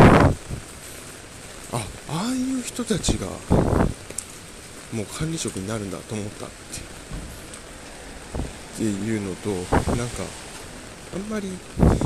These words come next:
なんて言ったらいいかな、あの、楽しそうな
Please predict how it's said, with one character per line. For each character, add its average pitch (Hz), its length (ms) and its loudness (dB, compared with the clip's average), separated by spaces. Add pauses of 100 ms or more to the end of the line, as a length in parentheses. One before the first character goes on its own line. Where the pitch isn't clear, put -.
(360)
な 135 100 -2
ん 160 80 -2
て - 140 -6
言 - 80 -6
っ - 20 -12 (100)
た 80 60 -6
ら 82 80 -4
い - 20 -4
い - 40 -6
か - 80 -12 (1300)
な、 90 80 -6
あ - 20 -6 (2250)
の、 - 60 0
楽 254 120 -2
し - 60 0
そ - 200 0
う 190 100 0
な 101 80 -2